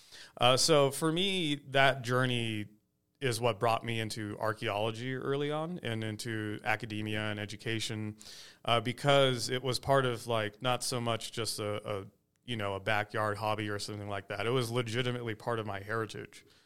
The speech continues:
and it was part of my self-identity. I had to try to hunt for what I was as, as an identifier.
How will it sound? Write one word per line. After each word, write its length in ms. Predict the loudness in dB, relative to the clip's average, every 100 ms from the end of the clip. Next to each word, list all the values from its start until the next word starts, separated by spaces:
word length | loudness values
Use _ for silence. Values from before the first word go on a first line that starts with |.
| _ _ _
and 260 | 2 2 2
it 80 |
was 160 | 0 0
part 220 | 4 4
of 80 | 4
my 160 | 0 0
self-identity. 840 | 2 2 2 -2 -2 -4 -4 -4
I 140 | -4
had 160 | -4 -4
to 140 | -4 -4
try 300 | 0 2 2
to 180 | -4
hunt 240 | -4 -6 -6
for 200 | -8 -4
what 200 | -2 -2
I 100 | -4
was 460 | -2 -2 -2 -4
as, 140 | -10 -6
as 180 | -2 -2
an 80 | -4
identifier. 720 | -2 -2 -2 -2 -2 -2